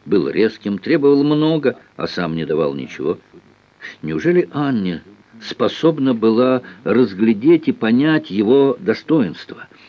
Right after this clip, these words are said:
одержимость, с какой он верил в себя и в свои идеи, яростный натиск его интеллекта,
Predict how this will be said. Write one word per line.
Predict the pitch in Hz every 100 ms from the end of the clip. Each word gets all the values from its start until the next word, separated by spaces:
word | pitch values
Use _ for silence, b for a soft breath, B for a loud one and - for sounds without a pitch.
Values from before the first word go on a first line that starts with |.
| B
одержимость, | 123 156 127 82 147 143 131 - - B -
с | -
какой | 113 120 120
он | 113
верил | 90 135 113
в | -
себя | - - 120 131
и | 127
в |
свои | - 120 120 117
идеи, | 98 117 104 - B B
яростный | 170 143 151 147 151
натиск | 139 151 160 147 -
его | 120 135
интеллекта, | 151 - 143 110 117 123 -